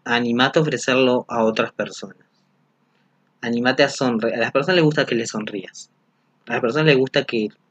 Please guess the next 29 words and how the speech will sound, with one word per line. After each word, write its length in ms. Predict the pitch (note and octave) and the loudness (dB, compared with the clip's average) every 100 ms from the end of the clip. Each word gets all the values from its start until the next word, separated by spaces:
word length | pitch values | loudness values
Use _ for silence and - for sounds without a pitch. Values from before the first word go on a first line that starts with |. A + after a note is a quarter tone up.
| _ - C3 _ _ | _ -20 -20 _ _
nada, 380 | C3+ E3 D#3 A2+ | -4 0 0 -2
que 180 | - A#2+ A2 | -2 -4 0
les 200 | A2+ A2 | -2 2
preste 260 | E3 D#3+ | 0 2
un 140 | D#3 C3 | 0 0
poco 280 | E3+ F3 | 0 4
de 80 | D3 | 4
atención 400 | A#2+ A2+ A2+ G#3 | 4 0 -2 -2
o 60 | D3 | 0
más 200 | C#3+ F3 | 0 -2
que, 180 | B2 - _ _ _ _ _ | -4 -8 _ _ _ _ _
nada, 300 | - B2+ D3+ | -8 -2 2
o, 200 | A2+ G2+ A2 | 2 0 -8
o 100 | A#2+ | -2
que 100 | C3+ | 2
les 100 | B2+ | 4
hagas 180 | D3+ C#3+ | 4 2
reír. 320 | A#2 G#2+ - _ - | -2 -4 -6 _ -6
A 60 | |
eso, 200 | C#3+ D#3+ - | -2 -2 -2
a 60 | |
las 120 | A#2+ B2 | -4 -2
personas 260 | A#2+ C#3 | -2 0
les 100 | C#3 | 2
encanta 320 | B2 B2 A#2 | 2 0 0
que 100 | G#2+ | -2
les 100 | G#2 | -4
hagan 220 | G2+ G2+ - | -6 -8 -12
reír. 180 | F#2+ | -20